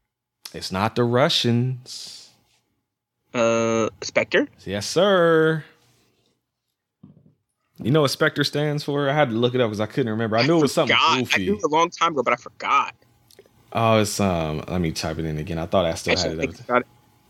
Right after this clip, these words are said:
Speaker 2: I think I found out when that, when that movie Spectre did, came out, but I
Speaker 1: They
Speaker 2: don't remember now.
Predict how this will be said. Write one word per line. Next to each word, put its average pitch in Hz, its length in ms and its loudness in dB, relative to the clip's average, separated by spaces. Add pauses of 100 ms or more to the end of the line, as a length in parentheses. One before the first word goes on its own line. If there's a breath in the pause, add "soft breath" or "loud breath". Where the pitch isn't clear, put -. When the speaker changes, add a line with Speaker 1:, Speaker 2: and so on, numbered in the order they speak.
(200)
Speaker 2:
I 123 60 -8
think 190 200 -2
I 247 80 0
found 139 320 0
out 127 160 2
when 127 160 0
that, 120 160 0 (220)
when 131 160 2
that 123 120 4
movie 127 200 4
Spectre - 360 -2
did, - 240 0 (120)
came 120 320 2
out, 113 320 2
but 113 100 -6
I 123 40 2
Speaker 1:
They 160 60 4
Speaker 2:
don't - 120 -2
remember 131 240 -2
now. 90 220 -6